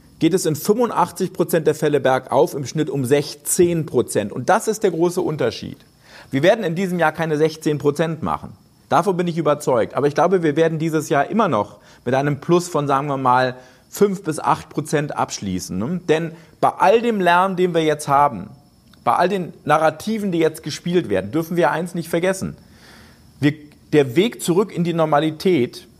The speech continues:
und dieses Jahr ist der Weg zurück in die Normalität, auch was die Geldpolitik betrifft, bedeutet vor allem,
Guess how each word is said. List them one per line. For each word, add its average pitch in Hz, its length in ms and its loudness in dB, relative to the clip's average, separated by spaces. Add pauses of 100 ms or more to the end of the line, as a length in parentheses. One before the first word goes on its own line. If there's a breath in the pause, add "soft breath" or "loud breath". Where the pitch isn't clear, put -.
(440)
und 143 120 -2
dieses 180 220 0
Jahr 165 260 2
ist - 240 -2
der 156 140 2
Weg 135 220 0
zurück 135 240 0
in 127 80 -4
die 123 100 -2
Normalität, 110 600 0
auch 143 200 0
was 190 140 -2
die 185 120 -6
Geldpolitik 170 640 0
betrifft, 101 440 -4
bedeutet 131 480 2
vor - 280 0
allem, 190 400 2